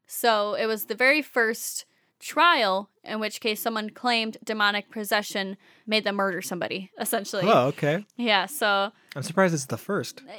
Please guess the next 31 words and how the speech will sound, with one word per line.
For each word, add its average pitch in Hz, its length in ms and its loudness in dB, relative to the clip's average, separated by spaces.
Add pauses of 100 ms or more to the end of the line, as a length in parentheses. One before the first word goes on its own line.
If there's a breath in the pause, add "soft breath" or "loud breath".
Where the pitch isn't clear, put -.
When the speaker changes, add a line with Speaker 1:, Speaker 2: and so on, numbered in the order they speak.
(100)
Speaker 1:
yeah, 302 420 2
Speaker 2:
You 156 60 -8
think 143 140 -4
Speaker 1:
and 160 100 2
Speaker 2:
someone 160 160 2
would 147 80 2
have 123 100 -2
thought 156 200 4
of 139 40 6
that 117 140 6
before? 104 360 -2
Speaker 1:
Uh, 254 180 -4
right, 254 280 6
but 165 100 0
Speaker 2:
"Oh, 147 160 4
it's 127 120 0
the 127 80 -2
devil 127 280 0
made 101 120 -4
me 226 40 -2
Speaker 1:
right, 202 140 0
Speaker 2:
do - 80 -6
Speaker 1:
but 214 140 0
Speaker 2:
it." - 60 -14
Speaker 1:
yeah, 247 200 -2
they 233 120 -4
were 240 100 -4
the 240 80 -6
first 247 260 -10
ones. 214 360 -10
Speaker 2:
Yeah. 135 180 -8